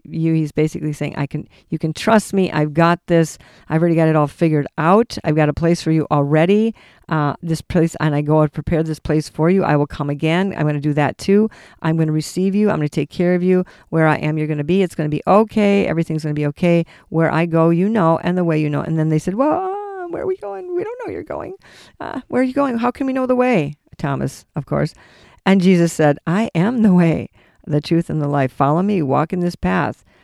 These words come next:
Um, no one can come to the Father except through me. If you stay on the road, you're gonna get there." He says, "I'm the road. Just stay on the road." But Satan is trying to say,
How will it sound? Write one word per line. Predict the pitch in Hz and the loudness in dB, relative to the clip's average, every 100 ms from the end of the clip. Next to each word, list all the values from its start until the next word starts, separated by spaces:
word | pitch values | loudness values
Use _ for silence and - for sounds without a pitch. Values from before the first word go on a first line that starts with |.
| _ - | _ -4
Um, | 139 139 135 | -2 -2 -2
no | 151 143 | -2 0
one | 170 | 0
can | 196 185 | -2 -4
come | - 190 | -2 -2
to | |
the | 185 | -2
Father | 180 170 170 | 0 0 0
except | 170 - 165 | 0 -4 -4
through | 180 | -4
me. | 160 | -4
If | 156 | -4
you | |
stay | 147 - 170 | -6 0 0
on | - 185 | 0 -2
the | 175 | 0
road, | 175 226 180 | 4 4 2
you're | 151 | -2
gonna | 160 | -2
get | 156 226 - | -2 -4 -2
there." | 151 - _ _ _ - | -4 -4 _ _ _ -10
He | 156 | -4
says, | 156 170 | 0 2
"I'm | 175 | 2
the | 175 165 | 2 4
road. | 175 131 - | 4 2 -2
Just | 156 - | -10 -8
stay | - 175 | -2 0
on | 170 | 2
the | |
road." | 160 139 | 0 0
But | 147 - | -2 -4
Satan | - 214 - | -2 0 0
is | 175 | -6
trying | - 160 | -2 -2
to | |
say, | 147 | 0